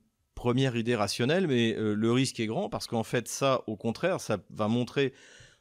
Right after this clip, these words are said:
aux membres du Parti communiste chinois qu'on ne peut pas s'entendre avec les Nord-Américains,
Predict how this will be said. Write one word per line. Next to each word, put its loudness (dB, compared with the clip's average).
aux 0
membres 2
du -6
Parti -6
communiste -2
chinois -2
qu'on -2
ne 2
peut -2
pas 0
s'entendre 0
avec 0
les 0
Nord-Américains, -4